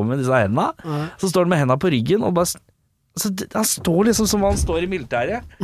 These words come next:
Speaker 1: Står liksom sånn. Det er kjemperart. Og så noen ganger så er det litt sånn inderlig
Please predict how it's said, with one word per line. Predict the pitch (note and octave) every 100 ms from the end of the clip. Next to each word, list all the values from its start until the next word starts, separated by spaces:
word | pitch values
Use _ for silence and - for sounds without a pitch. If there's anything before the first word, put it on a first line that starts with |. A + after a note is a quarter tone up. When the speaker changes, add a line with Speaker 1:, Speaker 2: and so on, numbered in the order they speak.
| A2+ G2+ -
Speaker 1:
Står | G#3+ G#3+
liksom | G3
sånn. | F3 G3+ A#3 A3+ - - - - - - _ - _
Det | A3
er | A3
kjemperart. | C#4 A#3+ - G3+ G#3+ B3 - G3 - - -
Og | - G#3+
så | - A3+
noen | A3 A3
ganger | G3
så | G3
er | G3+
det | G3+
litt | G3
sånn | F3+
inderlig | E3 E3 A2+ B2 C#3